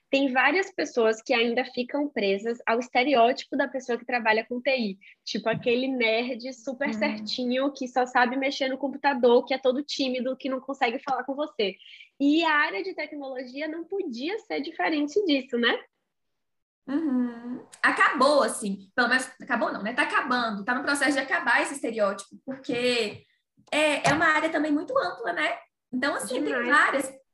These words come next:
Speaker 2: possibilidades. Não é só
Speaker 1: É.
Speaker 2: o desenvolvimento em si, digamos assim.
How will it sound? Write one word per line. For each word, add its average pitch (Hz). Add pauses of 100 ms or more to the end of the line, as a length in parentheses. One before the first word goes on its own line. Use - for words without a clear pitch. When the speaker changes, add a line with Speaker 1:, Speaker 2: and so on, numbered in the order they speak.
(140)
Speaker 2:
possibilidades. 233 (420)
Não 240
é 294
só 277
Speaker 1:
É. 180
Speaker 2:
o 277 (100)
desenvolvimento 240
em 226
si, 214
digamos 202
assim. 202